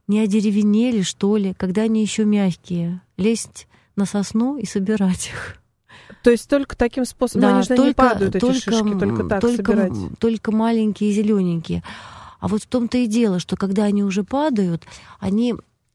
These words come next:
Speaker 1: а, э, или, э, еще н-, совсем маленькие, недозревшие, или уже,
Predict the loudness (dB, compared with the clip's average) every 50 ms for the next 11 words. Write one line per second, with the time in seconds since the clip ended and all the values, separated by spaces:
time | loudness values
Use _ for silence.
0 | -8 -4 -2 -2 0 -2 -2 -4 -8 -8 -8 -8 -6 -6 -6 -6 -6 -8 -8 -10
1 | -10 -8 -4 -2 0 0 2 2 2 2 2 2 2 0 0 -2 -4 -4 -6 -6
2 | -6 -6 -4 -2 -2 -2 0 -2 0 0 0 0 0 0 -2 -4 -8 -10 -10 -6
3 | -6 -4 -4 -2 -2 0 2 2 2 4 2 2 2 2 0 0 0 0 2 2
4 | 2 2 2 2 2 2 2 2 0 -2 -2 -2 -2 -2 -2 -4 -8 -12 -18 -20
5 | -20 -20 -20 _ _ -4 -2 0 0 2 2 2 0 0 -2 -2 -4 -2 0 2
6 | 2 2 0 -2